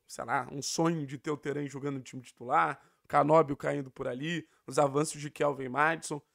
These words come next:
Acho que a gente pode concentrar bastante perigo por esse lado direito e o Hugo tem alguns problemas. Lembra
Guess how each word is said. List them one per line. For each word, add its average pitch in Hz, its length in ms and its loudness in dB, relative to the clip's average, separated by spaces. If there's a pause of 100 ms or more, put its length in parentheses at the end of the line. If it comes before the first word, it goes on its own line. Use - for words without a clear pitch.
(140)
Acho 135 240 -4
que - 80 -2
a 160 60 2
gente 156 180 -2
pode 160 400 0 (280)
concentrar 165 480 -4
bastante 170 400 -2
perigo 160 420 -2
por 160 160 -2
esse 156 160 0
lado 151 200 0
direito 156 440 0 (420)
e 190 120 0
o 175 100 6
Hugo 165 180 2
tem 165 160 2
alguns 165 280 0
problemas. 156 520 0 (320)
Lembra 202 480 2